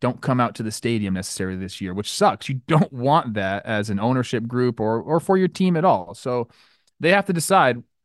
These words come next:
And I think the right move, uh, for them, uh,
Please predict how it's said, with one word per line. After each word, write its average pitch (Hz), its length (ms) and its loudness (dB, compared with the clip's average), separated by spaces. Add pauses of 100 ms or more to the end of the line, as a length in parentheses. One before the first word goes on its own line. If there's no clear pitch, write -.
(280)
And 156 100 0
I 160 60 2
think 254 260 -2
the 170 100 2
right 135 280 2
move, 127 440 -2 (120)
uh, 120 380 0
for 135 420 0
them, 127 420 -2 (600)
uh, 110 240 -2